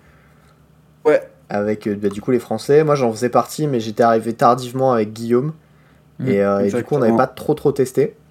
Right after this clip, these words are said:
Speaker 3: C'était ce fameux P T où vous aviez dit, « Ouais, Mono Bleu, c'est fumé, machin. »
Speaker 2: Bah, on avait défoncé un R P T Q juste avant, tu vois.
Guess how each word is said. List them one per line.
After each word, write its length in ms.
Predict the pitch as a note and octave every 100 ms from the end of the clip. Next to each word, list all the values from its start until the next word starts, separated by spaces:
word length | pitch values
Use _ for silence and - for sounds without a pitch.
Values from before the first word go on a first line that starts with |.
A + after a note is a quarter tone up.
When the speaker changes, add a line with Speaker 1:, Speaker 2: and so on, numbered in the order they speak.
| _ _ - - -
Speaker 3:
C'était 220 | _ G2
ce 80 | -
fameux 260 | A#2+ B2+
P 140 | B2+ B2
T 160 | D3+
où 120 | C#3 A2+
vous 120 | A2
aviez 260 | G#2+ A2
dit, « 160 | G#2+ C3
Ouais, 160 | C3+ C3+
Mono 200 | A2+ A2
Bleu, 120 | B2
c'est 140 | A#2+
fumé, 280 | A2 A#2+ C3
machin. » 280 | A#2+ A#2 B2+
Speaker 2:
Bah, 300 | A2 A2+ A2+
on 100 | A#2+
avait 320 | B2 B2+ C#3+ - -
défoncé 680 | C#3+ B2 F#3 F3+ F3 D#3 F3
un 140 | D3
R 100 | C3
P 140 | - C3+
T 140 | B2+
Q 180 | - C#3+
juste 240 | C3 -
avant, 220 | B2 B2+ F3
tu 120 | C3
vois. 160 | E3+